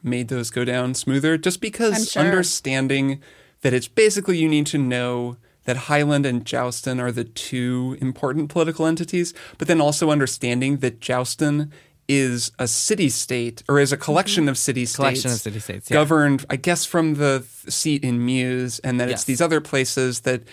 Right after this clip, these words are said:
Speaker 1: you know, we're going to visit and go and that you can see on the map. And I've got, I mean, a world map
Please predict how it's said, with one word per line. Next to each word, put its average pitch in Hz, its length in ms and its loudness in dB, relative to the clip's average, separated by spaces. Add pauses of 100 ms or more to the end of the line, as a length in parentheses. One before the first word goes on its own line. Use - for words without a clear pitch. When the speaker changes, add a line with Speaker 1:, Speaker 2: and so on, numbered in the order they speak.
(180)
Speaker 1:
you 139 80 2
know, 131 80 2
we're 131 140 2
going 135 300 2
to 117 280 -6
visit 127 320 0
and 123 180 -4
go 127 220 2
and 123 100 0
that 123 160 -4
you 127 60 -4
can 120 140 -4
see 123 200 -4
on 123 120 -2
the 123 60 -2
map. 127 280 0
And 135 100 0
I've 147 200 2
got, 127 200 0
I 127 40 -6
mean, 123 220 -6 (280)
a 131 80 0
world 135 260 2
map 127 400 -2